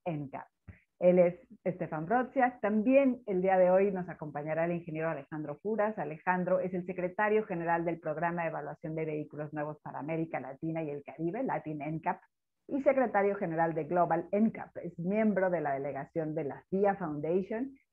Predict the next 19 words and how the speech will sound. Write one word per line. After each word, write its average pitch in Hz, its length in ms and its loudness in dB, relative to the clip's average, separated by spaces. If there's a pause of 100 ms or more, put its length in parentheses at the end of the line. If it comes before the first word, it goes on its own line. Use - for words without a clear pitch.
y 202 80 2
de 185 140 4
Global 190 360 2
N 190 180 0
cap - 240 -6 (120)
ante 156 340 -4
el 151 320 -6
W 160 460 -2
P 165 160 2
veintinueve 160 720 0
de 190 100 4
las 151 180 -4
Naciones 165 480 -4
Unidas 160 480 -2
desde 151 300 -6
el 143 140 -8
dos 139 220 -6
mil 151 260 -6
once. 139 420 -10